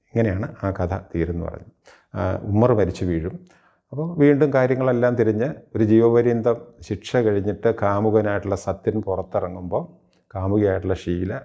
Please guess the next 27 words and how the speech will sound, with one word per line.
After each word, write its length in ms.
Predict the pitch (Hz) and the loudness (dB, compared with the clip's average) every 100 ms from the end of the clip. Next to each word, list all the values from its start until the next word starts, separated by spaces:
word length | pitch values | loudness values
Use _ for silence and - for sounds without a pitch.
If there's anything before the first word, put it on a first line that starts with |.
| - | -4
ഒരു 140 | 95 | -2
ജീവപര്യന്തം 840 | 90 92 98 95 95 95 92 98 92 | 0 2 2 2 0 0 0 -2 -2
തടവുമായിട്ട്, 600 | 87 90 98 85 82 - 98 | -2 -2 -4 -8 -14 -10 -6
തടവിനുള്ള 500 | 90 92 92 87 120 _ | -4 -4 -6 -10 -12 _
ഇത് 160 | 80 87 | -12 -10
കുറ്റം 320 | 85 - 95 - _ - 92 | -10 -6 -8 -8 _ -10 -4
ചെയ്തിട്ട് 420 | 90 87 85 - | -2 0 -2 -4
അതിൻ്റെ 280 | 87 87 92 | -4 -4 -6
ഒരു 60 | |
ശിക്ഷ 340 | 85 95 - 104 104 - | -8 -10 -8 -8 -8 -8
വാങ്ങിച്ചുകൊണ്ട് 680 | 87 82 85 - 90 90 147 - - - - _ _ | -6 -4 -6 -6 -6 -4 -6 -6 -20 -20 -20 _ _
ജയിലിലേക്ക് 400 | 92 92 90 87 | -2 0 0 0
പോകുന്നതാണ്. 500 | 82 82 82 87 - - - | 0 -2 -4 -8 -14 -16 -6
ഇത് 220 | 101 110 | 0 2
കഴിഞ്ഞ് 500 | 95 87 98 170 - | 2 -2 -6 -10 -12
ഷീല 260 | 95 95 | -6 -4
വരുന്നിടം 400 | 98 92 90 90 | 0 0 0 -2
വരെ 140 | 90 90 | -2 -2
ഈ 140 | 92 92 | -2 -2
കാത്തിരിപ്പ് 420 | 90 90 95 92 | -4 -2 -2 -2
എത്ര 180 | 87 95 | -4 -4
കാലം 280 | 90 90 90 | -4 -6 -8
തുടരും, 340 | 87 82 104 - _ - | -8 -8 -10 -18 _ -10
അതെങ്ങനെയായിരിക്കും 720 | 90 87 90 92 87 85 90 | -6 -4 -4 -2 -4 -4 -6
എന്നുള്ള 420 | 92 90 90 170 - - - _ | -6 -4 -4 -4 -8 -20 -20 _
ഒരു 120 | 95 | -2
പ്രണയത്തിൻ്റെ 760 | 98 - 87 92 90 95 95 | 0 0 0 0 0 -2 -2